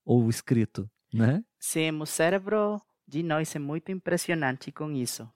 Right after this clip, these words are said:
Speaker 2: Pode encontrar o contexto, ainda mais que não conheça as palavras que ele percebe. Ah, sim, eu, eu gosto da leitura porque,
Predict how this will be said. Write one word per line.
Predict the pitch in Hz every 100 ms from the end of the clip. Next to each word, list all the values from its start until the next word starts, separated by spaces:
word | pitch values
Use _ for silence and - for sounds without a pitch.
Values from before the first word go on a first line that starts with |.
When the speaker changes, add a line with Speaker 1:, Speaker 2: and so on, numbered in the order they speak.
| -
Speaker 2:
Pode | 135 143 151
encontrar | 151 156 143 143 143
o |
contexto, | - 147 147 - 147 - 170 170
ainda | - 143 156 170
mais | 156 151 -
que | 156
não | 147 156
conheça | 170 156 151 180 135
as | 131
palavras | - 127 127 120 117 - - - - _ _ _
que | -
ele | 127 127 127
percebe. | 117 120 - 117 120 120 117 - - - - _ _ -
Ah, | 113 123
sim, | 131 226 233
eu, | 196 233 254 -
eu | 202
gosto | 226 226 226
da | 240
leitura | 208 190 190 190
porque, | 180 170 160 - 160 156